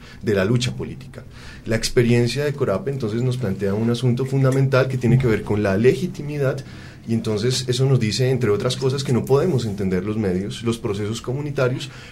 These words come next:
por fuera del territorio, por fuera de las relaciones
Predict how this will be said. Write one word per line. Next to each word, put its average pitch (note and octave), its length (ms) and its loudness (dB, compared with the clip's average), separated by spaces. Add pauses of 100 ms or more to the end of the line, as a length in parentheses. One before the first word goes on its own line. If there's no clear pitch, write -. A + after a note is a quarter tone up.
(120)
por B2 160 8
fuera E3+ 320 4
del G2 160 4
territorio, E2 500 -8 (480)
por B2+ 140 4
fuera E3+ 320 0
de G#2+ 100 2
las F#2 160 0
relaciones E2+ 720 -6